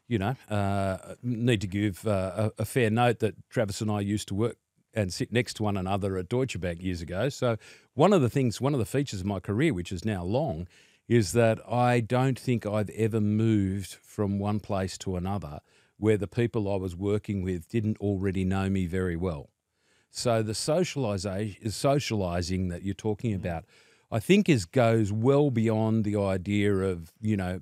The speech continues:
Speaker 1: both of you enjoying a, a pint of beer. I think it goes to the way that you can operate together and where your skill sets can be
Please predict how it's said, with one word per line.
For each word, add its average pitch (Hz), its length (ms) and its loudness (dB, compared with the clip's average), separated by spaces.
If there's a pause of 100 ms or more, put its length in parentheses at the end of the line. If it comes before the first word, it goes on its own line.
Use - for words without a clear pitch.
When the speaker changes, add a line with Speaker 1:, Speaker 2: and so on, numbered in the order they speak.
Speaker 1:
both 101 240 0
of 90 120 -4
you 98 140 -2
enjoying 92 600 -4
a, 90 300 -8
a 95 80 -6
pint 90 320 -8
of 73 100 -12
beer. 117 300 -2 (380)
I 101 80 -4
think 143 260 0
it 117 140 -4
goes 120 460 2
to - 120 -4
the 107 140 -2
way 110 360 2
that 104 180 0
you 98 140 -2
can 101 180 -4
operate 101 460 -2
together 101 440 -4
and 95 200 -4
where 110 220 2
your 107 300 0
skill 110 300 -4
sets - 360 -6
can 98 220 -4
be 101 200 -2